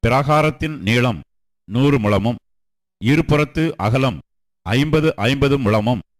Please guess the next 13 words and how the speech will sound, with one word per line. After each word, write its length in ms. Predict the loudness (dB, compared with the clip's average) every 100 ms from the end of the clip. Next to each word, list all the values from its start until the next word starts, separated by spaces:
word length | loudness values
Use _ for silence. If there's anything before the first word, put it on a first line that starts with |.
| _ _ _ _
உயரம் 500 | -4 0 2 0 -2 -6 -14 _ _ _ -4
ஐந்து 340 | 0 0 0
முழமுமாயிருப்பதாக. 1080 | 0 0 0 0 0 2 0 0 0 0 0 0 -2 -6 _ _ _ _ _
அதன் 280 | -2 0 -2 -2
தொங்கல்கள் 540 | -2 0 0 2 0 -4 _ _ _ -4
திரித்த 340 | 0 0 -2 0 0 -2 -6
மெல்லிய 440 | -2 0 2 2 2 -2 -4
பஞ்சு 300 | -2 0 0
நூலினால் 500 | 2 2 2 0 -2 -4
செய்யப்பட்டு, 600 | -2 0 2 0 -4 -4 -8 -10 _ _ _ _ _
அதன் 280 | -4 0 0 0
தூண்களின் 480 | 0 2 0 0 0
பாதங்கள் 520 | 0 0 0 -2